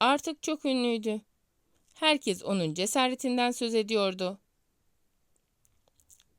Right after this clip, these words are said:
Başka bir dev Jack'in maceralarını duydu ve ondan intikam almak istedi. Mor dev Jack'in odasına girdi. Onun yattığını sanıyordu.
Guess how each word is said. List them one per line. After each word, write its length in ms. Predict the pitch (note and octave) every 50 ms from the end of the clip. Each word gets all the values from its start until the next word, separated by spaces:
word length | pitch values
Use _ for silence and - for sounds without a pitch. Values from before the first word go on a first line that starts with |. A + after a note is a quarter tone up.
| _ _ _ _ _ _ _ _ _ _ _ _ _ _ _ _ _ _ -
Başka 420 | D4 E4 D#4+ - - - G4 D#4+
bir 280 | C#4 A#3 F#3+ E3+ D#3+ -
dev 320 | D#3+ D#3 D3+ E3 G3+ B3 - _ _ _ _ _ _ _ _ _ _
Jack'in 440 | - F#3 F3+ F3+ - F#3+ G3 B3 B3+
maceralarını 960 | B3 B3 B3 A#3+ B3 B3 A#3+ A#3+ A#3 A#3 A3+ A3+ A3+ A3+ A3+ A3+ A3 G#3+ G#3+
duydu 400 | G#3 G3 G3 F#3 F#3+ F3+ F3+ - _ _ _ _ _ _ _ _ -
ve 120 | F3 -
ondan 480 | - - G3 G3 F#3 E3+ E3+ D#3+ D3+ - -
intikam 520 | G3+ A#3+ A3 - - - B3+ A#3+ A#3+ A#3+
almak 360 | A3+ A3 G#3+ G#3 G#3+ G#3 -
istedi. 480 | G#3+ - - G#3 F#3 F#3 F#3 F3+ F#3+ - - _ _ _ _ _ _ _ _ _ _ _ _ _ _ _ _ _
Mor 360 | G3+ G3+ A3 A3+ G#3+ G3 F#3
dev 260 | G3 F3+ E3+ D#3+ D3+ D3 - _ _ _ _
Jack'in 320 | - G3 A3 A3 - D4 C#4
odasına 480 | C4 A#3+ C4 B3+ B3 - B3+ B3+ B3
girdi. 460 | B3 A3+ A#3+ G#3+ G#3 G3 G3+ F3+ F3 - - _ _ _ _ _ _ _ _ _
Onun 280 | - G#3+ G3+ G3 G3 G#3+
yattığını 540 | A3 G#3+ G#3+ G#3 - - G#3+ G#3 G#3 G#3+ G3+
sanıyordu. 720 | - G#3 G3 G3 F#3+ F#3 F3 E3+ E3 E3 E3+ E3 E3 F3+